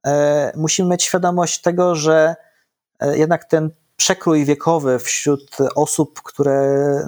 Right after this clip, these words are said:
jakby zajmują się edukacją, jest dosyć spory. Jeśli ktoś przez całe życie uczył się,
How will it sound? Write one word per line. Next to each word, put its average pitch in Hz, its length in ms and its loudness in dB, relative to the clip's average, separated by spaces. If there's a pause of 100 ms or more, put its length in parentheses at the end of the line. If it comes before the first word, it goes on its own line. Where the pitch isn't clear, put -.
(180)
jakby 139 180 0
zajmują 170 380 0
się 165 180 -2
edukacją, 151 480 -4
jest 151 140 -2
dosyć 156 260 -2
spory. 170 520 0
Jeśli 135 220 -8
ktoś - 180 -4
przez 151 220 -4
całe 151 260 -2
życie 156 260 -2
uczył 156 320 -2
się, 151 440 -2